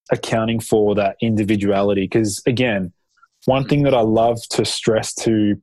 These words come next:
people that I work with is that, you know, the body, everyone's body is so unique. And if a particular supplement affects somebody a certain way, then it's very rare that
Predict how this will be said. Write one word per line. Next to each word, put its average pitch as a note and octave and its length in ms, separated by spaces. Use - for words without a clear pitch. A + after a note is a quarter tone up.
people A#2 220
that G#2 100
I G#2 100
work A#2 380
with G#2 200
is G2+ 180
that, G#2 320
you A2+ 100
know, G#2 220
the B2+ 100
body, C#3+ 560
everyone's C#3+ 400
body A#2+ 220
is - 140
so A#2+ 120
unique. G#2 640
And G#2 340
if C3+ 380
a C#3+ 60
particular C#3+ 380
supplement A#2 600
affects - 580
somebody A2 640
a A#2 60
certain G#2 400
way, A2+ 260
then G#2+ 360
it's D3 180
very D3 300
rare A#2 420
that G#2 200